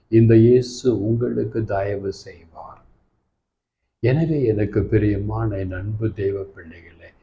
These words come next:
இன்று சொன்ன ஒவ்வொரு வசனங்களையும்,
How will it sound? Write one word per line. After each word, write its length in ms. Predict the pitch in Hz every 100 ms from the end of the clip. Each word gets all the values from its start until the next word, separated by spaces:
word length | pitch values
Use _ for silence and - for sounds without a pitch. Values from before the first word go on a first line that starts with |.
| _ _ _
இன்று 280 | 117 117 117
சொன்ன 380 | 120 120 123
ஒவ்வொரு 440 | 113 104 104 110 107 98
வசனங்களையும், 840 | 90 - 101 90 87 85 82 78